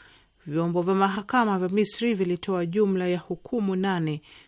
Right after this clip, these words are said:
kwa watu mia moja na tatu ambao ni wanachama wa Ikhwanul Muslimin, na kuongeza kuwa kitengo cha kupambana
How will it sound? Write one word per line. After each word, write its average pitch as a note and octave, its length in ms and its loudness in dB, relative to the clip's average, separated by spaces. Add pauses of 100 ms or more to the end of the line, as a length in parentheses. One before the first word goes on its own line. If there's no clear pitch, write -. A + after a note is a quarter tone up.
(120)
kwa E3 160 -6
watu F3+ 340 -2
mia E3+ 140 -4
moja E3+ 220 -2
na E3 120 -2
tatu G3 580 -2 (360)
ambao E3+ 260 0
ni F3+ 80 0
wanachama F3+ 560 -2
wa F3 80 -2
Ikhwanul F3+ 420 -4
Muslimin, F3 600 -2 (340)
na D#3+ 100 -6
kuongeza E3+ 440 -2
kuwa E3 280 -4
kitengo F3+ 580 -4
cha E3+ 140 -4
kupambana F3 640 -2